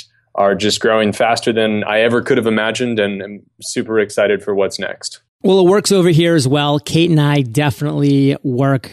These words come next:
Speaker 2: very well together on a lot of levels, but it's not for everybody. It's not for every couple, but it's cool to see that it can work in the right circumstances. Now, Kevin, just real quick, 'cause I am a combat veteran myself,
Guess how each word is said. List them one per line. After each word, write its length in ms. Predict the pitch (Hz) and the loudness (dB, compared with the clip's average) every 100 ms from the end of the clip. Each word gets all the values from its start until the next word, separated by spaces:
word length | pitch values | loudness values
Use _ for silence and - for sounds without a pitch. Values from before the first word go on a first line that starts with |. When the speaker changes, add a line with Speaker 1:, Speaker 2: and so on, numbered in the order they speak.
| - | -10
Speaker 2:
very 440 | 131 117 170 180 175 | -6 -2 2 4 4
well 240 | 151 143 | 4 2
together 300 | 131 135 131 | 0 2 2
on 100 | 127 | 2
a 40 | |
lot 180 | 127 131 | 0 0
of 80 | 131 | 2
levels, 320 | 131 123 123 | 0 0 0
but 120 | 135 | 0
it's 120 | 165 180 | 0 2
not 160 | 226 | 0
for 100 | 220 | 2
everybody. 400 | 180 156 131 123 | 0 2 2 0
It's 100 | 127 | 0
not 140 | 160 160 | -2 0
for 100 | 165 | 0
every 180 | 139 | 0
couple, 580 | 127 - 185 - 123 117 - - _ | -2 -4 -4 0 0 -2 -6 -20 _
but 100 | - | 0
it's 100 | 156 | 0
cool 220 | - 185 175 | 0 2 2
to 100 | 151 | 2
see 200 | - 151 | 2 2
that 140 | 131 | 2
it 140 | - | -2
can 380 | - - 156 143 | -8 -2 2 2
work 340 | 127 131 127 135 | 2 0 -2 -2
in 120 | 131 | 0
the 100 | 131 | 2
right 240 | 123 131 | 0 -2
circumstances. 880 | - 123 113 117 - 113 110 120 110 - - - - - | -4 -4 -4 -6 -4 -6 -4 -6 -8 -12 -20 -20 -20 -4
Now, 120 | 190 | 0
Kevin, 240 | 214 190 185 | 2 2 2
just 160 | 170 | 4
real 140 | 202 220 | 2 4
quick, 200 | 202 196 | 2 2
'cause 140 | 160 | 2
I 60 | 170 | 2
am 100 | 165 | 2
a 40 | |
combat 680 | - - 160 156 156 156 - | 0 0 2 2 2 -2 -4
veteran 600 | 135 117 147 - 147 143 | -6 -4 -4 0 0 2
myself, 840 | 143 131 131 - - 139 131 131 | 0 0 -2 -4 -2 0 0 -2